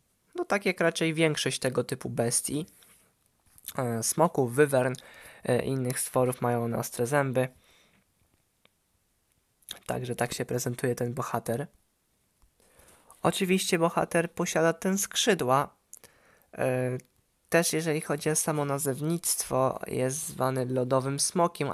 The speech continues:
Ice Dragon, ale myślę, że po prostu przez podobieństwo może on być tak nazywany przez mieszkańców Linerii i ich sojuszników.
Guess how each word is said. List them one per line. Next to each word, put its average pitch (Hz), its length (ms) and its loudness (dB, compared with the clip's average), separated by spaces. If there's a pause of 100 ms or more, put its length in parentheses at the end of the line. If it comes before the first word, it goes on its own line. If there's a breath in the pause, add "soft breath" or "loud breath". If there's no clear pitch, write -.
(100)
Ice 131 160 -6
Dragon, 147 500 0 (600 soft breath)
ale 190 320 4
myślę, 185 420 0
że 147 360 2
po 135 100 -2
prostu - 480 -2
przez - 280 -6
podobieństwo 123 880 -2 (840 loud breath)
może 131 480 2
on 127 160 2
być 127 180 -4
tak 131 200 -4
nazywany 127 540 0
przez - 220 -4
mieszkańców 123 600 -4
Linerii 123 380 -2
i 123 40 -4
ich 123 100 -8
sojuszników. 160 840 -2